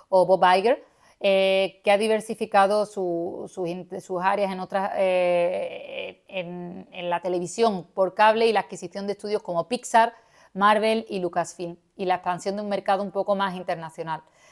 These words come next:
La adquisición de Pixar en particular fue un hito significativo para Disney. Pixar era un estudio de animación, eh, conocido por éxitos como Toy Story, eh, Buscando a Nemo, Los Increíbles,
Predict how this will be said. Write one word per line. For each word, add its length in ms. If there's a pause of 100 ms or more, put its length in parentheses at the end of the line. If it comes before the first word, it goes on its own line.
(120)
La 100
adquisición 600
de 160
Pixar 400
en 100
particular 540
fue 140
un 60
hito 160
significativo 640
para 220
Disney. 400 (380)
Pixar 380
era 60
un 60
estudio 340
de 80
animación, 640
eh, 360
conocido 500
por 140
éxitos 280
como 400 (260)
Toy 180
Story, 540 (380)
eh, 460
Buscando 360
a 20
Nemo, 480
Los 180
Increíbles, 600